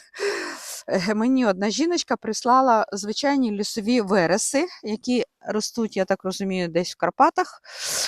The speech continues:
Е, в мене було три великих кущі, але з них залишився оцей один єдиний. Оцей один єдиний залишився, бо ті два вимерзли в мене. Не знаю, в чому причина, а саме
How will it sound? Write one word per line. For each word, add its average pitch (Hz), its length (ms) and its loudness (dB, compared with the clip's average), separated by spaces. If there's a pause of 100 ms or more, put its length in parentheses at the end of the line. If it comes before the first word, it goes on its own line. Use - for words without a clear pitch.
(160)
Е, 196 640 4
в 196 80 -4
мене 262 240 4
було 233 240 4
три 240 380 4 (100)
великих 233 440 2
кущі, 226 520 0 (480)
але 214 260 4
з - 100 -6
них 294 220 4
залишився 226 680 2
оцей 277 520 2 (540)
один 233 320 4
єдиний. 190 720 2 (840)
Оцей 294 380 4
один 226 260 4
єдиний 240 520 4
залишився, 311 720 2
бо 247 240 4 (360)
ті 262 180 4
два 254 300 8
вимерзли 190 680 2
в 165 100 -6
мене. 170 380 -4 (320)
Не 269 80 4
знаю, 214 320 4
в 175 40 -6
чому 190 300 -2
причина, 330 640 0
а 208 120 2
саме 277 380 4